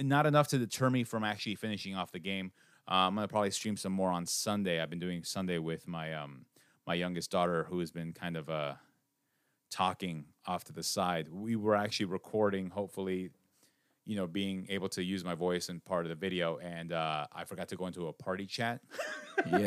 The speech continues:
Speaker 2: yeah.
Speaker 1: So it never recorded my vocals, <laughs> so it was just me play-, ta-, I'm talking the entire time.
Speaker 2: Yeah, but you never, yeah.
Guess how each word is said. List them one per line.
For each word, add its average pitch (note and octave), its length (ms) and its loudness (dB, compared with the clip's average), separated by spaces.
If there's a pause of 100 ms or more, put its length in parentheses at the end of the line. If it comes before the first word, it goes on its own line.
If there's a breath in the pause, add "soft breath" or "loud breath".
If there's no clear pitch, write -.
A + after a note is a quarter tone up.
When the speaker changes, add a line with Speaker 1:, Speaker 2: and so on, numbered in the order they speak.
Speaker 2:
yeah. F#2 280 8
Speaker 1:
So C#3 160 6
it B2 60 6
never B2+ 220 6
recorded C3+ 480 4
my A#2 120 2
vocals, A2+ 440 4
<laughs> - 60 -2
so D3+ 100 8
it D#3 80 8
was B2 140 4
just A2 180 -6
me A#2+ 160 0
play-, A#2+ 240 -8
ta-, D3 220 4
I'm D3+ 180 0
talking F3 400 -4
the C3 140 2
entire D3+ 420 4
time. G2 520 2
Speaker 2:
Yeah, G2+ 260 6
but D#2+ 200 -2
you F#2 80 -4
never, E2 300 0
yeah. E2 280 -2